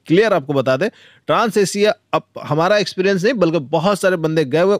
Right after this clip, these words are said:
उनका कमेंट्स और उनका एक्सपीरियंस है, उनका रिव्यू है, अच्छी और जेन्युइन कंसल्टेंसी है, लो चार्जेस कंसल्टेंसी है, तो भरोसा कर सकते हैं, अप्लाई कर सकते हैं। उम्मीद करते हैं आपके लिए बेहतर साबित हो गया है।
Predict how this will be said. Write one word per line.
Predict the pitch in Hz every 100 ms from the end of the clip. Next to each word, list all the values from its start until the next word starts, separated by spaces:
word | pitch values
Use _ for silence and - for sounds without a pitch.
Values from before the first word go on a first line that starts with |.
| -
उनका | 202 220 226
कमेंट्स | 190 _ 156 160 185
और | 160
उनका | 147 143 160
एक्सपीरियंस | 131 - 139 156 147
है, |
उनका | 160 131
रिव्यू | 123 123 156 214
है, | 220 - _ -
अच्छी | 139 -
और | 208 170
जेन्युइन | 139 175 226
कंसल्टेंसी | 226 226 220 220 190
है, | 226
लो | 214 165 147 214
चार्जेस | - 170 160 160
कंसल्टेंसी | - 127 123 120 110 113
है, |
तो | 113
भरोसा | 131 165 220
कर | 208
सकते | 185 202 226
हैं, |
अप्लाई | 170 151 156
कर | 156
सकते | 151
हैं। | 139
उम्मीद | 143 208 -
करते | - 175 180
हैं |
आपके | 151 156
लिए | 147 262 _ _ _
बेहतर | 127 135 135
साबित | 113 101 104
हो | 101
गया | 92 101
है। | 107